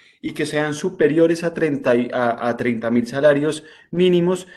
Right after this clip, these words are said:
eh, con corte al treinta y uno de diciembre del año, eh, inmediatamente anterior. Estas empresas, esa es la regla general para este pantalón largo,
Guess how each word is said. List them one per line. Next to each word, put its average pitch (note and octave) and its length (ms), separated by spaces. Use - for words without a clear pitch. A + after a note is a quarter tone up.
eh, C3+ 340
con C#3 200
corte C3+ 280
al C3+ 120
treinta C#3+ 340
y B2 80
uno B2 240
de C#3 80
diciembre A#2+ 520
del B2 200
año, A#2+ 540
eh, B2+ 260
inmediatamente A#2 1160
anterior. A2 500
Estas D#3+ 400
empresas, D3+ 640
esa C3 180
es C3+ 60
la C#3 100
regla D3 340
general C3 400
para C3 200
este D3 300
pantalón A#2+ 760
largo, - 400